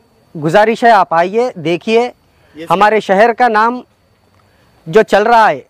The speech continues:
Speaker 1: world tennis जो tournament है, हमारे शहर का नाम सिर्फ गुलबर्गा डिस्ट्रिक्ट में नहीं, कर्नाटका स्टेट में नहीं, all over world में हमारे गुलबर्गा शहर का नाम famous हो रहा है। तो ये बहुत ही फ़ख्र की बात है। आप सब आइए,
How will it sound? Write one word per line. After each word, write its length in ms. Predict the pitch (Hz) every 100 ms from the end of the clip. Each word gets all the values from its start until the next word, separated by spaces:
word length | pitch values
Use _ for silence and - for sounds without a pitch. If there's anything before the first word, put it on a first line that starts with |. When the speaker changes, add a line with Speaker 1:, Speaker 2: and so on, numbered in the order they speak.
| -
Speaker 1:
world 360 | 165 214 247 226
tennis 400 | 202 208 208 202 - _ _ _ _
जो 560 | 190 208 202 180 165 147 -
tournament 500 | 180 190 220 233 226
है, 200 | 220 240 - _ _ _ _ _
हमारे 300 | 170 220 226
शहर 260 | - 202 226
का 100 | 240
नाम 200 | 240 220
सिर्फ 280 | 240 233
गुलबर्गा 460 | 165 180 190 220 233
डिस्ट्रिक्ट 380 | 202 160 - 226
में 120 | 226
नहीं, 240 | 226 226 233
कर्नाटका 500 | 185 185 202 202 170
स्टेट 280 | - 202
में 100 | 214 220
नहीं, 280 | 214 240 254 _ _ _ -
all 240 | 160 196
over 140 | 214 208
world 260 | 165 202
में 140 | 226 233
हमारे 300 | 214 208 208
गुलबर्गा 420 | 165 175 196 196
शहर 240 | 180 180 175
का 100 | 185
नाम 180 | 180
famous 340 | 170 165 196 196
हो 80 | 208
रहा 160 | 208
है। 140 | 220 226 _ _ _ _ - - -
तो 100 | 208
ये 140 | 208 196
बहुत 280 | 170 202
ही 80 | 226
फ़ख्र 320 | 196 208 240
की 160 | 226 240
बात 260 | 220 220 226
है। 160 | 240 - _ -
आप 180 | 180
सब 220 | - 202 175
आइए, 400 | 185 214 240